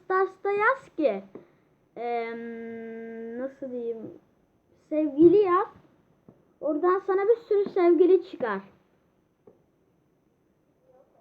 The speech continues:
Niye istemem?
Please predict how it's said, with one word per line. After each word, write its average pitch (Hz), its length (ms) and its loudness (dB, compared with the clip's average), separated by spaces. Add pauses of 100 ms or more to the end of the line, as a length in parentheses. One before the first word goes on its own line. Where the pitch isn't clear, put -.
(1800)
Niye 330 360 2
istemem? 427 460 -4